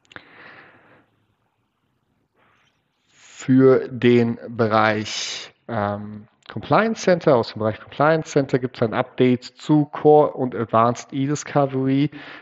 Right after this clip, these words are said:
Ähm, die Hold-Statistik wird nicht mehr angezeigt. Ähm,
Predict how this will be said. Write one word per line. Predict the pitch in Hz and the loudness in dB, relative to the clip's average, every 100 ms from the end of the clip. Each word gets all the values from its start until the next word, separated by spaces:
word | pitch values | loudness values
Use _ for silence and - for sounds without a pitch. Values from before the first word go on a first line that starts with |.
| _ - | _ -4
Ähm, | 117 117 117 120 113 - - | 2 4 4 2 -4 -10 -8
die | 120 | -4
Hold-Statistik | 104 139 156 - 139 - 135 - 139 131 - | 2 2 2 -4 -12 -4 -6 -2 -2 -2 -2
wird | 120 123 120 - - _ _ _ | 2 2 0 -10 -20 _ _ _
nicht | 117 131 180 - - | -2 0 0 -2 -4
mehr | 170 165 131 | 0 2 0
angezeigt. | 151 165 165 - 147 151 185 - - - - - - _ - 117 | -6 -6 -8 -6 -4 -2 -4 -6 -14 -16 -18 -20 -20 _ -6 0
Ähm, | 120 120 120 120 120 120 | 4 4 2 0 -4 -6